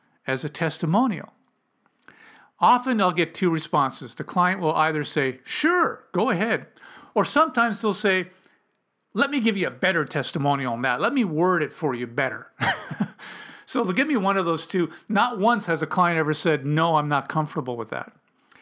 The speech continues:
So if you listen to positive comments and positive feedback from clients, and you simply ask them if you can use what they said as a testimonial,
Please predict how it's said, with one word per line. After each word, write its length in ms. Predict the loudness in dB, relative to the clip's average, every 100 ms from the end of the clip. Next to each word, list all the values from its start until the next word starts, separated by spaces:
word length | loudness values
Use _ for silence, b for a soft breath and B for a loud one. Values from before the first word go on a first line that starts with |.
| B B -8
So 180 | 0
if 100 | 2
you 120 | 2 2
listen 320 | 2 2 2
to 80 | 2
positive 580 | 2 2 2 -2 -4
comments 560 | 2 2 2 -4 -10 -10
and 100 | -12 -12 _
positive 420 | 0 0 -2 -6
feedback 540 | -4 -2 -2 -2 -6
from 180 | -8 -10
clients, 560 | -4 -2 -2 -8 -16 -20 b b b
and 120 | -8 -6
you 40 |
simply 400 | 0 0 2 0
ask 280 | 2 0 -2
them 160 | -4
if 100 | -2
you 100 | -4
can 160 | -4 -6
use 300 | -2 -2 0
what 120 | -2
they 100 | -2
said 340 | -2 -2 -2 -4
as 160 | -8
a 60 | -8
testimonial, 840 | -4 -6 -4 -4 -2 -2 -4 -12